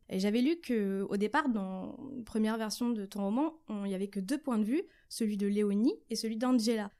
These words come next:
Alors pourquoi déjà avoir, euh, fait ce choix d'un roman choral comme ça, et comment t'es passé de deux à toute une multitude de voix ?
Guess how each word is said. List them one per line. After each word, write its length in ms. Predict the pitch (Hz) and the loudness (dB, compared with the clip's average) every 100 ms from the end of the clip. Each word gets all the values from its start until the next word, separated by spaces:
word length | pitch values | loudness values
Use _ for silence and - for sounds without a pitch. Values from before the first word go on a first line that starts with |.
| _ | _
Alors 200 | - 185 - | -6 -6 -4
pourquoi 340 | 220 - 285 | -4 2 2
déjà 460 | 254 208 202 226 240 | 2 -2 -2 0 0
avoir, 320 | 233 208 196 | 0 0 -2
euh, 140 | 190 185 | -4 -4
fait 140 | - | -4
ce 120 | 214 | -2
choix 140 | 220 254 | 0 2
d'un 140 | 208 | 2
roman 280 | 185 202 196 | 2 2 0
choral 400 | 196 226 226 233 | 0 0 0 -2
comme 200 | 233 196 | -2 -4
ça, 180 | 226 302 - | 0 -2 0
et 180 | 214 214 | -4 -2
comment 380 | 240 247 302 302 _ - | 2 4 4 0 _ -2
t'es 120 | 214 | 0
passé 400 | 214 214 - 277 | 2 0 0 0
de 140 | 214 | 0
deux 300 | 185 196 269 302 - | 0 2 2 2 -2
à 200 | 196 247 | -4 -4
toute 240 | - 240 | -6 -2
une 100 | 226 | 2
multitude 440 | 226 226 226 - 214 | 2 0 -6 -6 -2
de 120 | 214 | 0
voix ? 260 | 185 196 | 0 -2